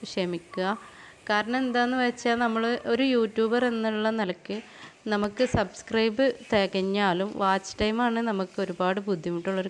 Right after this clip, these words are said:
കാര്യം. അപ്പം നമ്മൾ കുറച്ച് ലെങ്തി ആയ ഒരു വീഡിയോ ഇട്ട് ആളുകൾക്ക് ഇഷ്ടപ്പെട്ട്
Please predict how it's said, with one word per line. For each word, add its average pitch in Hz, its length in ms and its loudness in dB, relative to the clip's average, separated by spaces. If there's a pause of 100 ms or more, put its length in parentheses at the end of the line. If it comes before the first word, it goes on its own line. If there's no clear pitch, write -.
കാര്യം. 175 300 0 (560)
അപ്പം 269 200 2
നമ്മൾ 269 240 4
കുറച്ച് 277 360 2
ലെങ്തി 247 440 2
ആയ 254 240 6
ഒരു 262 120 6
വീഡിയോ 226 480 4
ഇട്ട് 220 440 0
ആളുകൾക്ക് 196 580 0
ഇഷ്ടപ്പെട്ട് 220 760 -2